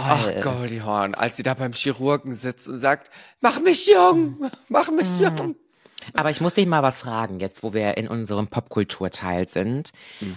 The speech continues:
Speaker 2: Hast du auch immer so gerne Whoopi Goldberg geschaut früher? Ghost, Nachricht von
Speaker 1: Nachricht
Speaker 2: Sam,
Speaker 1: mit Sam.
Speaker 2: Sister Act.
Speaker 1: Ja, auf jeden Fall. Ich
Speaker 2: Who
Speaker 1: find
Speaker 2: is
Speaker 1: die
Speaker 2: Mister Cutty?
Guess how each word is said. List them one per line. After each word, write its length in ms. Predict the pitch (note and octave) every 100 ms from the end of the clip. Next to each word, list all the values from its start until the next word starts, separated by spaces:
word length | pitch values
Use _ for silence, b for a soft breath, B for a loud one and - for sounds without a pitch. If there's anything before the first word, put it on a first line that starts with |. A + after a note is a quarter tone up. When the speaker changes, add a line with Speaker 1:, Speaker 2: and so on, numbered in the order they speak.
| -
Speaker 2:
Hast 220 | B2 -
du 100 | B2+
auch 140 | A2+
immer 180 | B2+ A#2+
so 80 | A2+
gerne 280 | A2 A2 G#2+
Whoopi 220 | G#2+ A#2
Goldberg 560 | - G2+ G2+ - F2+ -
geschaut 400 | G2 - F#2 F#2+
früher? 520 | - G2 F#2+ G#2 A#2 - _ -
Ghost, 420 | G#2+ A2 - -
Nachricht 340 | G2+ G2 G#2 -
von 140 | G2+ G2
Speaker 1:
Nachricht 240 | G#2 A2
Speaker 2:
Sam, 120 | G#2+
Speaker 1:
mit 100 | G2+ -
Sam. 120 | A#2
Speaker 2:
Sister 280 | G2 A2 -
Act. 540 | G#2+ G#2+ - - -
Speaker 1:
Ja, 280 | G2+ F#2 - _ _
auf 240 | F#2+ -
jeden 300 | G2 G2+ G2+
Fall. 280 | F#2+ E2+ -
Ich 100 | - -
Speaker 2:
Who 60 | C#3
Speaker 1:
find 80 | B2
Speaker 2:
is 80 | A#2
Speaker 1:
die 60 |
Speaker 2:
Mister 240 | A#2 - A2
Cutty? 640 | - A2 - A#2+ A2 G#2+